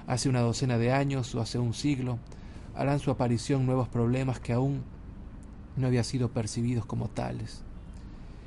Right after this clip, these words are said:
Siempre habrá un hiato entre la respuesta que la ciencia esté facultada para brindar y las nuevas preguntas que estas respuestas provoquen. Nota. Así, las respuestas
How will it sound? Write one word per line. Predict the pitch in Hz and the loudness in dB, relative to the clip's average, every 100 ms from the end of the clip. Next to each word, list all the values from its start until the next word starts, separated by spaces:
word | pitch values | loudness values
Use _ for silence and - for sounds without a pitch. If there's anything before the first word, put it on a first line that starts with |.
| - | -12
Siempre | - 147 147 | 0 2 4
habrá | 143 143 143 | 4 6 4
un | 139 | 4
hiato | 139 147 131 127 120 - | 6 6 4 0 -2 -2
entre | 117 - | -2 2
la | 117 | 2
respuesta | 113 - 135 127 - 127 | 0 0 0 0 0 -2
que | - | 0
la | 117 113 | -2 0
ciencia | 135 127 117 120 | 0 0 0 -2
esté | - | -2
facultada | 117 120 120 107 127 120 113 | -4 -2 -2 0 2 2 2
para | 113 107 | 0 0
brindar | 110 110 131 135 - - - - - | 2 2 2 0 -2 -8 -10 -10 0
y | 156 | 2
las | 127 | 4
nuevas | 123 131 120 | 4 2 2
preguntas | 123 120 131 123 131 - - - | 2 2 2 2 0 0 -4 -2
que | - | 0
estas | 113 - 120 | 0 0 0
respuestas | 113 - 127 110 - 117 - - - | -2 0 0 0 0 -2 -2 -8 -4
provoquen. | 117 113 113 - 113 - - - - - - - - - - - - | 0 2 0 -2 -6 -6 -6 -6 -6 -6 -6 -6 -6 -4 -4 -4 0
Nota. | 120 127 - - - - - - - - - - - | 0 0 -2 -6 -6 -8 -8 -8 -8 -8 -8 -8 -2
Así, | 120 - 160 170 - | 0 4 4 2 -4
las | 120 - | -4 -2
respuestas | 107 - 135 - 147 135 | 0 2 2 2 0 0